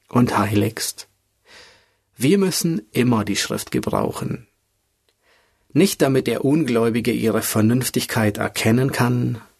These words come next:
sondern damit du durch das Wunder der Gnade das Herz deiner Erwählten durch die Schrift erweckst. Wir danken dir, Vater, dass ein lebenslanges Studieren der Schrift beweist, dass sie vernünftig ist,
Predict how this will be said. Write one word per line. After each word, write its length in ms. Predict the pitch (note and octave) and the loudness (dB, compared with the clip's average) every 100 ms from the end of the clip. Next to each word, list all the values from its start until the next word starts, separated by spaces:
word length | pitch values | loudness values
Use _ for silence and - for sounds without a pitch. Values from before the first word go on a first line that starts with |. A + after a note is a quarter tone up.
| - | 0
sondern 420 | A#2+ B2 C#3 C3+ | 4 4 4 2
damit 380 | B2 B2 A#2+ - | 2 2 0 0
du 220 | C#3+ G3 | 2 2
durch 260 | E3 A#2 - | 2 0 0
das 320 | G#2 - G2+ | -2 -2 2
Wunder 360 | A#2+ D3+ D#3+ D#3 | 4 4 2 2
der 180 | D#3 | 0
Gnade 500 | D#3 A2+ G#2+ G#2+ G#2+ | 2 2 2 0 -2
das 340 | A2 - - - | -4 -4 -4 0
Herz 400 | B2 D3 - - | 2 2 -2 0
deiner 360 | A#2+ B2+ B2+ | 0 2 2
Erwählten 800 | - G#2 G#2 A2 A2+ A2+ A#2 G#2 | 2 2 4 4 2 0 0 2
durch 340 | G2+ G#2+ A2+ - | 4 2 2 0
die 100 | B2 | -2
Schrift 540 | - - G2+ - - | 0 0 0 -2 -4
erweckst. 760 | A#2+ G#2+ - - - - - - _ _ _ _ _ _ _ _ _ _ _ _ | 0 0 0 -2 -4 -6 -10 -20 _ _ _ _ _ _ _ _ _ _ _ _
Wir 140 | C3 B2 | 0 2
danken 340 | D3 E3+ C3+ | 2 2 0
dir, 180 | G#2+ G#2+ | 0 0
Vater, 580 | - G#2 G#2 - A2+ A2 | 0 -2 -2 -2 -2 0
dass 200 | A#2 - | 0 2
ein 180 | A2+ G#2+ | 2 2
lebenslanges 960 | A2 C3 D#3 F3 - A#2+ A#2 C3+ C#3 | 2 2 2 -2 -2 0 2 2 0
Studieren 600 | - A#2+ G#2 A2+ A#2+ B2 | 0 0 2 2 2 2
der 140 | A#2+ A2 | 0 0
Schrift 420 | - A#2+ A#2 - | 0 -2 -2 0
beweist, 720 | B2+ A2 G#2+ A2 A#2 - - - - - - - - | 0 2 2 2 -2 -4 -8 -16 -20 -20 -20 -16 0
dass 160 | A#2+ | 2
sie 100 | - | 4
vernünftig 720 | C3+ D3+ D3+ F#3 G3 - A#2 - | 4 4 4 2 0 -2 -4 -6
ist, 580 | - - - - - | -8 -10 -10 -14 -16